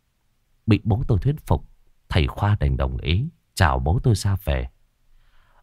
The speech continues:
Bầu trời lúc này lại bắt đầu buông tuyết. Mùa đông năm nay rét chưa từng thấy.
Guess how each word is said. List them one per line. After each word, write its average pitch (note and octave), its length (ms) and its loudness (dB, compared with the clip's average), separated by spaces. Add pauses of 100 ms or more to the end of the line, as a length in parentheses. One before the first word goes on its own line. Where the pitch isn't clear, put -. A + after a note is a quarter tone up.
Bầu A#2 280 8
trời G2+ 240 8
lúc E3+ 220 2
này E2+ 220 4
lại D2+ 340 2
bắt D#3+ 220 0
đầu C#2 380 2
buông B2 280 4 (120)
tuyết. A3+ 180 4 (460)
Mùa D2+ 200 4
đông G#2 320 2
năm G#2+ 180 2
nay G#2+ 200 0
rét D#3 240 -2 (160)
chưa A#2+ 280 0
từng C#2 220 -2
thấy. C#3+ 380 -8